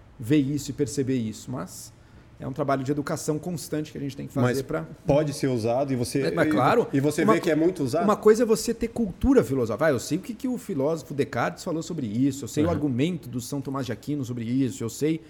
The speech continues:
Speaker 1: o que, que Platão escreveu sobre isso, eu não sei o que. Isso é cultura filosófica. Outra coisa é você, de fato, ter uma atitude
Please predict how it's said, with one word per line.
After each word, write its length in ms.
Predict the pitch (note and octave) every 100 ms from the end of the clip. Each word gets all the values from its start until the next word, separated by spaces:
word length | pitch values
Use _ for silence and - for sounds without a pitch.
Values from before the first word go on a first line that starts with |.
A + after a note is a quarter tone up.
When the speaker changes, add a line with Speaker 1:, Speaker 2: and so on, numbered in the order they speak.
| - -
Speaker 1:
o 60 |
que, 120 | B2+ C#3
que 120 | D#3+
Platão 520 | D3+ A#2+ - E3+ F3
escreveu 380 | C3+ C3+ B2 D3
sobre 260 | C#3+ C3
isso, 380 | A2+ C3+ D3+ B2
eu 40 | C#3
não 40 |
sei 140 | D3+
o 20 | B2
que. 80 |
Isso 160 | B2 G3
é 20 |
cultura 400 | - G#3 - A3+
filosófica. 560 | - F3 A2 A#2 - - - - - - - - -
Outra 240 | - F3 D#3
coisa 300 | - F#3+ E3+
é 20 |
você, 220 | D3 F3
de 180 | D3+ F3+
fato, 460 | - F#3+ A3+ A3+ F#3
ter 260 | E3+ G3
uma 160 | E3 E3
atitude 800 | D#3+ - - G#3 A#3 B2 G#2